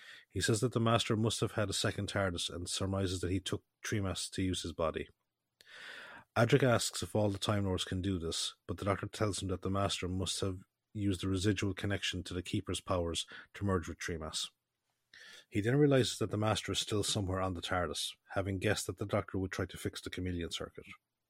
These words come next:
Adric asks if they are going to Logopolis, and the Doctor says that he can't risk turning the Master loose on the planet and its people. Adric asks how they can flush him out of hiding,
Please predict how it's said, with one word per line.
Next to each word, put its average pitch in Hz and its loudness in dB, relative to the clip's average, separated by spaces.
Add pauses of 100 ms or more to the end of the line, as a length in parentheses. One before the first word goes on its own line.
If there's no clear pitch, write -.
(180)
Adric 120 6
asks 120 4
if 110 0
they 107 2
are 101 2
going 101 0
to - -2
Logopolis, 95 2
and 90 -4
the 95 0
Doctor 101 0
says 101 0
that 92 -2
he 92 0
can't 107 0
risk 95 -2
turning 95 -2
the 92 -2
Master 92 0
loose 90 -2
on 87 -4
the 85 -4
planet 85 -4 (300)
and 87 -2
its 82 -6
people. - -8 (1040)
Adric 123 4
asks - 4
how 104 4
they 98 0
can 98 0
flush - 0
him 98 0
out 90 0
of - -10
hiding, 87 -2